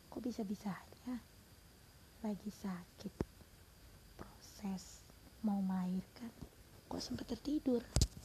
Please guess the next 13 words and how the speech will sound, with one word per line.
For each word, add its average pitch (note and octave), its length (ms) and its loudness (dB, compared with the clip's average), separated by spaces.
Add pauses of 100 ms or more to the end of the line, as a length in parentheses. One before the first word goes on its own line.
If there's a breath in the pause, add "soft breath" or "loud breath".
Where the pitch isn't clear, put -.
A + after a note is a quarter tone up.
(920 loud breath)
Sering G#3+ 420 8
sih, G3 320 6
berapa G3 320 2
kali F#3+ 320 6
momen G3+ 320 8
itu A3 560 4
jadi F#3+ 240 -2
bentuk G3 320 2
pikiran G3 320 2 (160)
aku. - 240 -4 (1600)
Jadi F#3 480 6
sesuatu - 560 0
hal G3 240 6